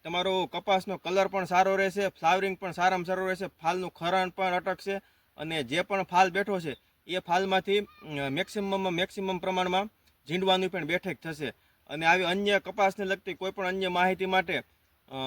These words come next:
મુલાકાત કરો અથવા તો સંપર્ક કરો. મારો નંબર છે છન્નું છ ચોવીસ જીરો તેત્રીસ ઓગણસાઠ.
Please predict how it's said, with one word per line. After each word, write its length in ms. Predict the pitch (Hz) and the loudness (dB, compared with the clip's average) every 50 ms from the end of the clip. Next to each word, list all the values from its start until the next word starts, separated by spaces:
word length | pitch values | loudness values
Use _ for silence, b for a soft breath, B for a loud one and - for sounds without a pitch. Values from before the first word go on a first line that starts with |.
| 131 131 | -4 -4
મુલાકાત 440 | 135 156 185 196 196 190 196 185 - | -2 0 2 2 2 2 0 -2 -2
કરો 200 | - 202 196 196 | -4 -4 -2 0
અથવા 200 | 185 - 190 175 | 0 -2 -4 -8
તો 100 | 156 160 | -8 -8
સંપર્ક 380 | - 175 180 180 214 196 180 | -6 -6 -6 -4 -4 -6 -6
કરો. 200 | - 180 165 151 | -4 -4 -4 -2
મારો 260 | 135 139 147 165 180 180 | 2 4 4 4 4 2
નંબર 300 | 180 185 185 180 185 175 | 0 -2 -2 -2 -2 -2
છે 100 | 185 165 - - | -4 -8 -8 -8
છન્નું 240 | 170 175 185 190 185 | -6 -4 -4 -4 -4
છ 60 | 170 | -4
ચોવીસ 460 | 190 175 - 190 196 190 180 165 143 117 | -4 -4 -2 -2 -2 0 0 0 -2 -2
જીરો 240 | 110 139 170 175 | -4 -4 -6 -4
તેત્રીસ 280 | 170 175 170 160 175 175 | -6 -8 -10 -8 -6 -4
ઓગણસાઠ. 460 | 180 185 190 185 160 - 143 127 123 | -4 -2 -2 -4 -2 -2 -4 -4 -6